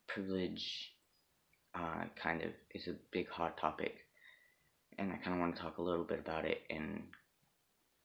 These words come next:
it, it's not gonna be as S J W as, S J W E as you guys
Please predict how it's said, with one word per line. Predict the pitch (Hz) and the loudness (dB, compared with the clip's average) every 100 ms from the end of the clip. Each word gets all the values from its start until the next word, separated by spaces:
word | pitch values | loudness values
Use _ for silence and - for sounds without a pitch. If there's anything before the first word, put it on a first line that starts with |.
| _ _ _ | _ _ _
it, | 90 - | -4 0
it's | 90 87 | -2 0
not | 98 87 | 4 4
gonna | - 82 | 4 -4
be | 85 | -2
as | 82 - - - _ _ _ _ _ _ _ _ _ _ _ - | -2 -4 -12 -18 _ _ _ _ _ _ _ _ _ _ _ -4
S | 85 | -4
J | - 80 | 0 0
W | 78 80 80 82 | 0 -2 -2 0
as, | 80 - - - | 0 -2 -10 -10
S | - - | -4 -4
J | - | -2
W | 80 82 82 | -2 -2 -2
E | 82 80 80 | -2 -2 -2
as | 80 | -2
you | 82 | -4
guys | 80 82 85 - | 2 2 0 -6